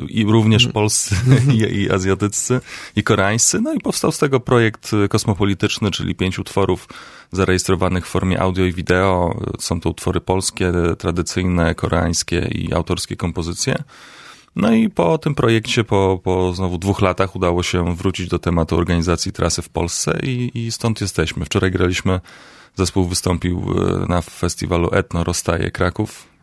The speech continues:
Speaker 1: e, w klubie Strefa. No i mamy jeszcze kilka koncertów przed sobą w Warszawie i w Chodzieży.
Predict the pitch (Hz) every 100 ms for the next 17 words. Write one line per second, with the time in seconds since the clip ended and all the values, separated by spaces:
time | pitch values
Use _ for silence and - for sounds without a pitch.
0 | - 87 85 82 - 82 87 - 92 92
1 | - 147 - - - - - _ _ _
2 | - 208 143 113 92 - - 85 85 82
3 | 80 - 80 - - 90 82 76 85 82
4 | - - 107 110 98 - 87 82 - -
5 | 80 80 82 78